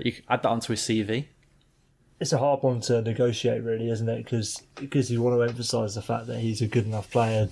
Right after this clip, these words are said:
Speaker 2: that you will make the playoffs. Well, actually, actually, no.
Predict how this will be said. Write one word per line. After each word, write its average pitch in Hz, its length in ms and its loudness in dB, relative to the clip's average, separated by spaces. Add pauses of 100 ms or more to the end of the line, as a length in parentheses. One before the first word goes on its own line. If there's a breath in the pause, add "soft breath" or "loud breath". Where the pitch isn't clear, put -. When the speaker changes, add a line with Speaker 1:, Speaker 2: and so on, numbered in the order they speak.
Speaker 2:
that 117 180 0
you 113 160 -2
will 120 200 8
make 127 260 4
the 117 80 -6
playoffs. 113 640 -4 (560 loud breath)
Well, 175 200 2
actually, 147 380 -2
actually, 147 220 0
no. 139 240 0